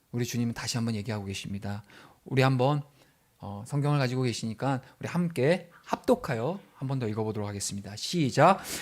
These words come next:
"이 백성은 내가 나를 위하여 지었나니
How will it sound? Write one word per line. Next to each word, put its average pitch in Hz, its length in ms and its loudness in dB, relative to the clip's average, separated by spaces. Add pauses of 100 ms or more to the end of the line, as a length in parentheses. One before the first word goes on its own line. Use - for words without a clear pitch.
(140)
"이 220 360 8
백성은 190 680 10
내가 170 340 10
나를 196 480 10
위하여 196 400 12
지었나니 165 720 10